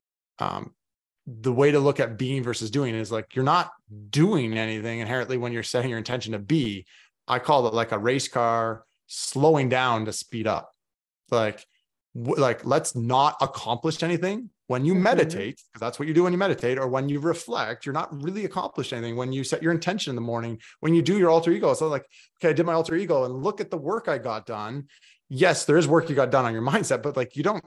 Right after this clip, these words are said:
Speaker 1: you didn't make any more sales. You didn't, <laughs> you know, go to the gym. You didn't shoot more pucks, or, like, you didn't go, like, so you're slowing down so that you can speed up. You are, and our society is consumeristic, and what? We over glorify being busy.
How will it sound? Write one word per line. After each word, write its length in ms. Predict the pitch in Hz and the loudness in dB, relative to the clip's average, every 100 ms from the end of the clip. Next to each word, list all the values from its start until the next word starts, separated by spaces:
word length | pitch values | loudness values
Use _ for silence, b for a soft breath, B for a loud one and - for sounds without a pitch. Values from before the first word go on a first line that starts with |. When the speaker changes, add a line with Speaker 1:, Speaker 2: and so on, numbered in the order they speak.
| - | -12
Speaker 1:
you 120 | 131 | -4
didn't 240 | 190 151 - | -2 -2 -10
make 240 | 123 127 127 | -8 -4 -2
any 100 | 123 | -2
more 140 | 123 | -4
sales. 420 | - 165 143 139 | 0 0 0 -2
You 80 | 120 | -4
didn't, 340 | 139 139 123 110 | -4 -4 -8 -8
<laughs> 40 | |
you 60 | 160 | -6
know, 120 | 120 - B | -6 -8 B
go 80 | 147 | 2
to 60 | 147 | 4
the 80 | 131 | 4
gym. 420 | 113 175 139 131 | 6 6 4 2
You 120 | 131 | 0
didn't 180 | 143 131 | 0 -2
shoot 260 | - 143 | -4 -4
more 160 | 127 127 | -2 -2
pucks, 380 | - 165 147 - | 0 -2 -4 -6
or, 100 | 131 | -4
like, 260 | 123 123 - B B _ | -2 -4 -6 B B _
you 60 | 135 | -4
didn't 200 | 151 127 | -4 2
go, 440 | 139 139 139 135 | 4 4 4 0
like, 240 | 143 127 - b b b _ - | -2 -4 -6 b b b _ 0
so 180 | 170 147 | 4 6
you're 200 | 147 143 | 4 2
slowing 640 | - - 143 156 185 156 | -2 -4 0 2 2 0
down 380 | 135 190 147 123 | 0 -2 -2 -4
so 100 | 139 | -8
that 100 | 127 | -10
you 100 | 123 | -10
can 140 | - 110 | -10 -8
speed 380 | - - 127 | -8 -2 0
up. 240 | 107 92 - | 2 -2 -2
You 140 | 120 | 2
are, 320 | 123 120 113 113 B B - | 4 4 0 -4 B B 0
and 80 | |
our 80 | 143 | 0
society 500 | 123 120 143 143 120 113 | 0 0 2 2 2 0
is 280 | 110 - - _ _ _ - | -2 -6 -14 _ _ _ -14
consumeristic, 680 | - 208 226 139 - 170 - | -2 2 4 2 0 -4 -4
and 280 | 135 135 131 | -2 -2 0
what? 280 | 151 156 - _ | 0 0 -2 _
We 260 | 123 127 - - _ _ | -6 -6 -8 -14 _ _
over 340 | 151 170 175 156 | 4 4 6 2
glorify 580 | 113 156 165 120 113 113 | 6 6 6 4 2 2
being 240 | 127 113 | -2 -4
busy. 360 | 117 107 - | -4 -6 -10